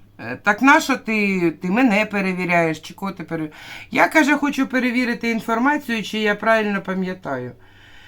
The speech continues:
Коротше кажучи, я не знаю, що вона там перевіряла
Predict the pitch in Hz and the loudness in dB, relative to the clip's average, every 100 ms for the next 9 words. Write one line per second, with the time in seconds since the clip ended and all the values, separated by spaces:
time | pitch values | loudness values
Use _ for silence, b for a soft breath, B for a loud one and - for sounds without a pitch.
0 | b b - 330 - 359 269 247 208 208 | b b 0 2 2 0 6 6 6 0
1 | 220 247 339 339 254 262 190 185 240 226 | 0 4 4 4 4 6 6 2 0 2
2 | 240 302 262 233 214 208 208 196 175 160 | 4 2 0 -2 -2 -4 -2 -2 2 2
3 | 165 202 | 0 -4